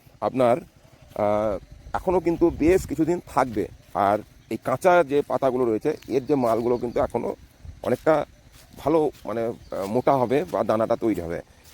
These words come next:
এখানে কালকে আমি ডিএপি আর Ecomax G, ঠিক আছে, ডিএপি আর Ecomax G এই দুটো আমি দিয়েছি। আমি, আমি একটু দাঁড়ান, দেখুন এই যে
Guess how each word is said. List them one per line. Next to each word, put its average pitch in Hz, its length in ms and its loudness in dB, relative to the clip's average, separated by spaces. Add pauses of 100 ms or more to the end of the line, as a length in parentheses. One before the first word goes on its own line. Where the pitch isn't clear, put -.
(180)
এখানে 156 160 4 (120)
কালকে 135 240 4
আমি 151 100 2 (100)
ডিএপি 135 360 4 (680)
আর 101 80 2 (120)
Ecomax 135 300 2 (140)
G, - 20 -4 (680)
ঠিক 139 160 -6
আছে, 117 100 -4 (120)
ডিএপি 127 300 4 (100)
আর 127 120 2
Ecomax 120 260 -2 (100)
G - 20 -2 (380)
এই 117 100 2
দুটো 120 200 0
আমি 117 160 0
দিয়েছি। 113 240 4 (180)
আমি, 113 180 -2
আমি 113 80 -2 (100)
একটু - 180 -6
দাঁড়ান, 120 180 6 (920)
দেখুন 107 220 4
এই 104 100 2
যে 127 60 6